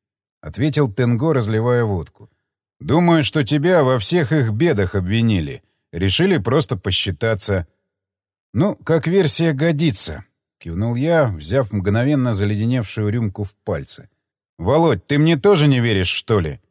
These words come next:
Немного возмутился Тенго. "Тебе верю, не вопрос, но люди не только врут, они еще и заблуждаются время от времени. А еще их обманывают. Ладно, давай за доверие".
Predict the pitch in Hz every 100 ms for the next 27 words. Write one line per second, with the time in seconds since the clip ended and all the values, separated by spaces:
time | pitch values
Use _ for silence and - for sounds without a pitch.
0 | _ _ _ 87 92 120 143 120 98 107
1 | 95 127 95 98 117 117 98 82 67 _
2 | _ _ _ _ _ _ - 117 175 226
3 | 226 226 147 120 147 175 185 202 127 -
4 | - - 98 180 190 202 170 165 160 -
5 | 196 151 156 143 123 92 98 143 170 -
6 | 170 131 151 156 160 135 180 107 - 98
7 | 113 101 101 101 110 95 73 64 - _
8 | _ _ _ _ - 90 104 - 247 202
9 | 208 156 151 143 135 127 113 98 _ _
10 | _ _ _ - 101 180 156 107 92 69
11 | 73 85 139 185 156 127 135 143 123 92
12 | 80 67